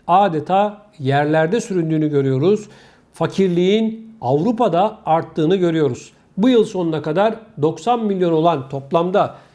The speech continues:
Avrupa genelinde yoksulluk sınırının altında doksan milyon olan kişi sayısının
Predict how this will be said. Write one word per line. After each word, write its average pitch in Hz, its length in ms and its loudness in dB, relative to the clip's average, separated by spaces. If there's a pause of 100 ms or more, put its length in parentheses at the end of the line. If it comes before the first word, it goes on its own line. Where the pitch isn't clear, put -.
(420)
Avrupa 190 360 0
genelinde 190 300 0
yoksulluk 185 440 -2
sınırının 190 320 -2
altında 180 260 -2
doksan 160 340 -2
milyon 175 400 -2
olan 190 360 0 (340)
kişi 143 220 -6
sayısının 202 720 -2